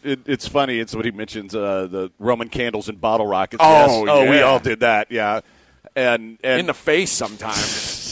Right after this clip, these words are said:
Speaker 2: Like,
Speaker 1: And
Speaker 2: there was
Speaker 1: dude,
Speaker 2: no
Speaker 1: and, and we had sparkle, uh, the sparklers. We would throw those at each other.
Speaker 2: Yeah, there was no rules about, "Oh, you can't shoot, uh, at the face with the Roman candles." No, it was, it was everywhere. If you got hit, you got hit. Sorry, bro.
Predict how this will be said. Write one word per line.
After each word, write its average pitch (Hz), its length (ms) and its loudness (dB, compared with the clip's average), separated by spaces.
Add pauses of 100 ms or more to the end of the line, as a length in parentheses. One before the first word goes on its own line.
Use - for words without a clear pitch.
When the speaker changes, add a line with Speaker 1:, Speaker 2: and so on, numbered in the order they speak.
Speaker 2:
Like, 113 260 -8
Speaker 1:
And 120 180 0
Speaker 2:
there 160 40 -4
was 175 100 2
Speaker 1:
dude, 175 100 8
Speaker 2:
no - 60 2
Speaker 1:
and, 165 160 0
and 165 100 2
we 170 80 0
had 151 160 4
sparkle, 147 520 0
uh, 123 200 4
the 104 100 -6
sparklers. 151 640 0
We 143 100 -2
would 127 140 -2
throw 135 160 4
those 107 240 0
at 92 60 -12
each 87 180 -10
other. 80 240 -8
Speaker 2:
Yeah, 117 160 -4
there 139 160 -2
was 196 120 -4
no 208 140 4
rules 160 420 4
about, 120 300 -2
"Oh, 175 160 -2 (400)
you 151 80 -20
can't 220 260 -2
shoot, 214 380 -8
uh, 185 200 -2
at 180 120 -8
the 160 60 -8
face 214 400 2
with 156 100 -12
the 175 80 -8
Roman 180 300 -6
candles." 180 500 -6
No, 123 240 -6
it 104 40 -12
was, 104 120 -18
it 131 100 -10
was 175 160 -6
everywhere. 127 520 -4
If 92 120 -18
you 143 60 -20
got 170 160 0
hit, 170 260 -2
you 127 80 -16
got 147 180 -4
hit. 143 280 -8
Sorry, 147 260 -8
bro. 104 360 -12